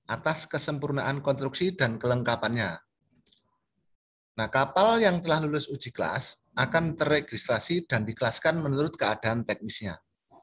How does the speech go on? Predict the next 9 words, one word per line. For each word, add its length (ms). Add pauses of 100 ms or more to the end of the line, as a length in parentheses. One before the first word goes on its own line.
(1800)
Menurut 320
keadaan 320
teknisnya. 560 (480)
Nah, 240 (560)
Biro 480
Klasifikasi 720
Indonesia 720
itu 240
adalah, 400